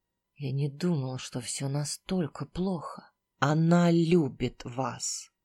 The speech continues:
сэр. Искренне. И мне сложно представить, почему, ещё сложнее,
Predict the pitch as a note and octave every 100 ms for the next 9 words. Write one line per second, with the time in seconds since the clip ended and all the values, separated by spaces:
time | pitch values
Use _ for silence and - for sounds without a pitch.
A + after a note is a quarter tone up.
0 | _ - - C#3+ - - - _ _ _
1 | _ _ _ - F#3 C#3 - - C#3 -
2 | - - _ _ D3+ D#3+ E3 E3 D#3+ F3
3 | F#3+ F#3 E3+ - - E3+ A3+ A3 C3 B2+
4 | C3 - - - - D#3+ D3 B2 B2+ -
5 | D#3 C#3+ - C#3+ E3 A3+ D3 - _ -
6 | A#2+ - - F3 - - F#3 F#3+ G#3 A3
7 | A3